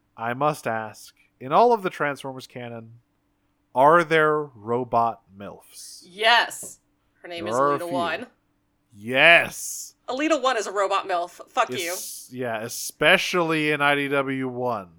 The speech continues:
Speaker 2: Yeah,
Speaker 1: Um,
Speaker 2: um,
Speaker 1: I
Speaker 2: and,
Speaker 1: guess you could
Speaker 2: and
Speaker 1: al-
Speaker 2: G one, frankly.
Speaker 1: Yeah. But, like, G one, like, G-, classic G one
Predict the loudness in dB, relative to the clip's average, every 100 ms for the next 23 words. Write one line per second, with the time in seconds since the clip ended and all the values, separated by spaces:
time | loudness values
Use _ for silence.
0 | _ _ _ -10 -6 -6 -2 0 2 0
1 | -2 -6 -12 _ _ _ _ _ 6 6
2 | 6 2 2 4 4 4 -4 -4 -2 -4
3 | -4 -10 -20 -20 -8 -6 -6 0 2 2
4 | 0 -8 _ _ _ _ _ _ _ _
5 | _ 0 4 4 6 4 -2 -20 -20 _
6 | _ _ _ _ _ _ _ -16 -8 -4
7 | -2 2 4 4 2 -4 -4 -4 -4 -8
8 | -16 0 2 2 0 -4 -4 -8 -6 -2
9 | 0 2 0 -4 -14 -20